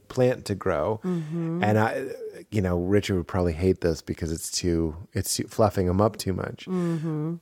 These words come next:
Speaker 1: But what that means to me is you walk through the market, but you're not a purchaser. That's, I believe
Speaker 2: Mm-hmm.
Speaker 1: that's Rumi.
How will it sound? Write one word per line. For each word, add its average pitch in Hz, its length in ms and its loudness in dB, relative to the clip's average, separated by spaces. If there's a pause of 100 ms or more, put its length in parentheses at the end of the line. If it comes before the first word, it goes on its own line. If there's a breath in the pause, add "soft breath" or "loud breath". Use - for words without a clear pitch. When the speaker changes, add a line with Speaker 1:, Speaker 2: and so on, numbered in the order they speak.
Speaker 1:
But 113 280 0 (360)
what 120 280 0
that 120 200 2
means 127 320 2
to - 140 2
me 120 420 4
is 90 480 2 (1040 soft breath)
you 107 180 2
walk 107 240 2
through 107 140 2
the 95 80 4
market, 98 280 2
but 101 80 -2
you're 95 120 2
not 95 160 4
a - 20 0
purchaser. 101 720 -2
That's, 104 260 0
I 95 120 2
believe 104 220 2
Speaker 2:
Mm-hmm. - 80 0
Speaker 1:
that's - 180 -2
Rumi. 113 360 2